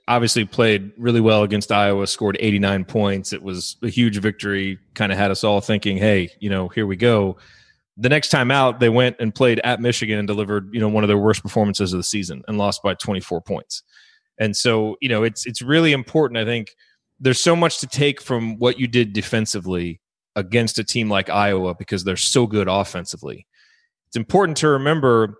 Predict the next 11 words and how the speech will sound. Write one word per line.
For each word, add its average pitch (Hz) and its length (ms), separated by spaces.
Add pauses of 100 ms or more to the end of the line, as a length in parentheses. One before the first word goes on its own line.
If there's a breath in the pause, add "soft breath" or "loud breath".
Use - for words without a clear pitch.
(160)
for 127 140
Indiana 127 340
offensively, 113 640
Iowa 139 340
is 98 140
not 120 240
a 110 40
very 110 200
good 98 200
defensive 98 440
team. - 280